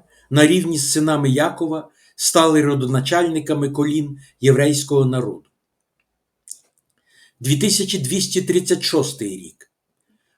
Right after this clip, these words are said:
Почались сім років засухи. Дві тисячі двісті тридцять восьмий рік. Яків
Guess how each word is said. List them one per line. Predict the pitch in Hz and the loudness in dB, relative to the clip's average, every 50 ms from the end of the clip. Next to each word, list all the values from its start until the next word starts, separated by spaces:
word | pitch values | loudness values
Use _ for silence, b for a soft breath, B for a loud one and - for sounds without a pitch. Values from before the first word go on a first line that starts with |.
| _ - | _ -2
Почались | 160 143 - 165 160 160 170 156 - - | 0 2 4 4 6 6 6 6 4 2
сім | - - 180 175 165 | 2 2 2 2 2
років | 151 147 151 147 - - 139 120 | 2 2 2 0 -2 -2 -4 -4
засухи. | - - 117 104 - - - - - - - - _ _ _ _ _ _ _ _ _ _ _ _ _ _ _ _ _ _ _ _ _ _ _ | -2 -4 -4 -4 -6 -8 -14 -18 -20 -20 -20 -20 _ _ _ _ _ _ _ _ _ _ _ _ _ _ _ _ _ _ _ _ _ _ _
Дві | - 120 131 - | -6 -2 0 0
тисячі | 143 185 180 139 135 185 185 190 170 | 2 2 2 2 2 0 0 0 0
двісті | 139 151 165 165 147 - - 156 | 0 0 -2 -2 -2 -2 -4 -4
тридцять | 135 170 165 151 - 165 147 135 | 0 0 0 0 0 -4 -4 -2
восьмий | 156 165 165 143 135 - 117 107 101 95 95 | 0 2 2 2 0 -4 -8 -8 -8 -8 -10
рік. | 92 82 - _ _ _ _ _ _ _ _ _ _ _ _ _ _ _ _ _ _ _ _ _ _ _ _ - | -12 -16 -20 _ _ _ _ _ _ _ _ _ _ _ _ _ _ _ _ _ _ _ _ _ _ _ _ -2
Яків | 135 147 160 165 170 139 - 160 160 151 143 - | 4 4 6 6 4 2 -2 -6 -6 -8 -8 -12